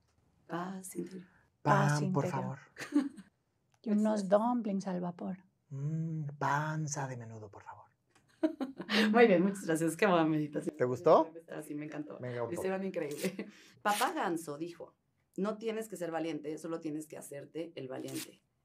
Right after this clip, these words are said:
Speaker 1: ¿En qué momento han aplicado esto a su vida?
Speaker 3: Muchas veces en mi vida.
Speaker 2: Sí.
Speaker 3: Yo creo cuando hice la película de Detective Pikachu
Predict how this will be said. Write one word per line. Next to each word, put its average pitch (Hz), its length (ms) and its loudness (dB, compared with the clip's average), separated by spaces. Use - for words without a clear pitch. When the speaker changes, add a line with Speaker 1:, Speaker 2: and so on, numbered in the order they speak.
Speaker 1:
¿En 156 100 0
qué 180 80 0
momento 196 640 2
han 147 100 -4
aplicado 151 400 -6
esto 151 320 -4
a 151 140 -4
su 165 100 -8
vida? 202 240 -6
Speaker 3:
Muchas 104 420 4
veces 104 300 2
en 95 140 -2
mi 87 80 -4
vida. 82 340 -8
Speaker 2:
Sí. 185 880 4
Speaker 3:
Yo 131 100 8
creo 160 140 2
cuando 120 800 6
hice 120 180 0
la 156 100 0
película 131 440 0
de 113 200 2
Detective 107 500 -4
Pikachu 123 500 -8